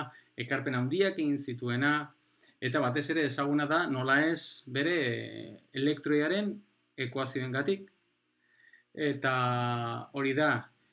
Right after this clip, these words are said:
e, e, Schrödingeren ekuazioaren baliokidea, baina, e, mundu erlatibistarako. Eta hortxe, interesantea bada,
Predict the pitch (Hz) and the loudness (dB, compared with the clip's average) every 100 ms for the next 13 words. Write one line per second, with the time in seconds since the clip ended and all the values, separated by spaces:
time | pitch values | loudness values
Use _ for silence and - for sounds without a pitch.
0 | _ _ - 139 135 - 151 131 131 127 | _ _ -10 -6 -6 -6 -6 -4 -2 -2
1 | 123 123 _ - - - 135 156 190 185 | -4 -8 _ -20 -18 -8 -2 2 2 0
2 | 175 185 - 180 180 156 127 123 131 123 | 0 0 2 2 4 2 2 -4 -2 2
3 | 127 143 175 175 - 202 185 156 135 147 | 4 4 4 2 0 0 2 2 2 -2
4 | - 143 127 123 156 170 175 147 143 165 | -8 -12 -6 -4 -2 0 2 2 2 -2
5 | - _ _ _ _ _ - 139 160 151 | -10 _ _ _ _ _ -18 -10 -4 -2
6 | 147 143 143 143 147 151 165 185 196 - | 0 0 0 -2 0 2 4 4 2 -4
7 | - 139 131 143 139 127 123 - _ - | -2 0 2 0 -2 -4 -6 -8 _ -4
8 | 120 117 117 110 110 120 - _ _ _ | -2 -2 -4 -4 -4 -8 -10 _ _ _
9 | _ _ - - _ _ - 151 143 135 | _ _ -20 -20 _ _ -2 0 4 2
10 | - 170 196 196 - 165 208 - 143 147 | 2 -2 -2 -2 -4 -4 -4 -4 0 2
11 | 165 185 170 156 151 156 170 135 | 2 2 2 0 0 0 2 2